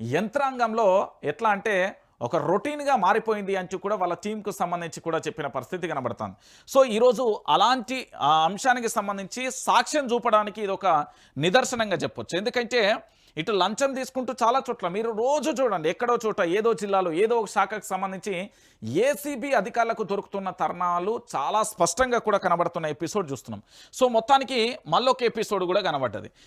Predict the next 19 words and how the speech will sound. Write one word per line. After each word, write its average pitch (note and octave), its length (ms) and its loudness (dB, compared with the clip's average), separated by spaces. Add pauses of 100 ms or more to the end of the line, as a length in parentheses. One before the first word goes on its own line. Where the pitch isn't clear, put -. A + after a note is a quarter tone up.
ఇంకొకటి C4+ 440 0
ఏంది, A#3 420 -2 (240)
చాలా G#3 180 10
వరకు A3+ 280 6
కూడా G#3+ 400 6 (120)
ఈ F#3+ 80 0
ప్రభుత్వానికి A3+ 580 -2
కొన్ని G3+ 180 -4
గొప్పలు F3 340 -2
చెప్తుందండి. G#2+ 480 -6
ఏంది F3+ 260 -4
అంటే, F3 440 -4 (520)
ఆ, F3+ 200 2
విద్యా F3+ 340 2
వ్యవస్థ A#3+ 320 2
ఎంత G3 240 -2
దారుణంగా G#3 480 2
పడిపోయింది F3+ 540 -2
అని E3 100 -4